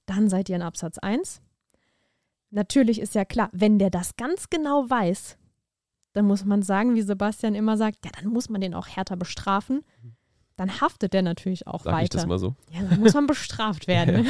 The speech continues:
Speaker 2: <laughs> Law and Order.
Speaker 1: Und in Absatz zwei, ja, der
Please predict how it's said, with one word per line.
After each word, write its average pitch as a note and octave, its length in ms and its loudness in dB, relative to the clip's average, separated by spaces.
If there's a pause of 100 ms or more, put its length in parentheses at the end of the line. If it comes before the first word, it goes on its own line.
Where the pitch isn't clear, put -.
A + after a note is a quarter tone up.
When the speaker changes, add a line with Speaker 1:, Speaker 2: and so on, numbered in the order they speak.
(240)
Speaker 2:
<laughs> - 280 -16
Law F#2 200 2
and - 120 -4
Order. - 280 -4 (680)
Speaker 1:
Und G3+ 320 2
in - 180 -2
Absatz - 500 -2
zwei, G3 360 -2
ja, A#3+ 160 -2
der C4 140 2